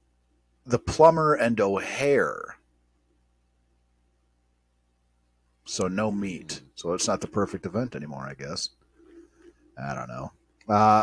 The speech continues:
first blood chain match. So we're gonna have another one of those.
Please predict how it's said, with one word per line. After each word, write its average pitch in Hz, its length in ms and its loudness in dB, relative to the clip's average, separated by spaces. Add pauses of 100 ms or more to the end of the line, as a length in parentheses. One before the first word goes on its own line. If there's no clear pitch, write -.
first - 540 8
blood 185 320 10
chain 208 380 10
match. 117 680 0
So 123 120 0
we're 131 120 4
gonna 156 180 10
have 160 160 12
another 170 260 12
one 165 100 12
of 165 80 10
those. - 880 8